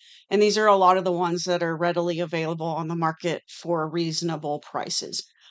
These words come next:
What does a pro, like, if I'm going to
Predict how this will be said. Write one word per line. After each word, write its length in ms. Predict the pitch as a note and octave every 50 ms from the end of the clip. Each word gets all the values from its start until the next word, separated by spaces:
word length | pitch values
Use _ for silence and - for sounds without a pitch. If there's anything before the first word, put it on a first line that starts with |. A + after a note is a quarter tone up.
| _ _
What 500 | F#3+ G3+ A#3+ C#4+ G#4 G#4 - - - - - - F#3 -
does 720 | - A3 G#3+ A3 G#3+ G#3 G3+ F#3 F#3 F3 E3+ - - - - _ _ _ _ _ _ _ _ _ _ _ _ _
a 260 | - F#3 F#3+ F#3 F3+ - - - -
pro, 640 | - G#3+ G#3 G3+ G3 G3 G3 G3+ G3+ G3+ G3+ G3 F#3+ - -
like, 200 | C#3+ C#3 D#3+ F#3
if 160 | F3+ - G3+
I'm 180 | G#3 A3+ A#3
going 480 | G#3 G#3+ G#3 G#3+ G#3 G#3 G3+ G3+ G3 F#3+ - -
to 480 | - G3+ G3 F#3+ F#3+ F#3 F#3 F#3 F3+ F#3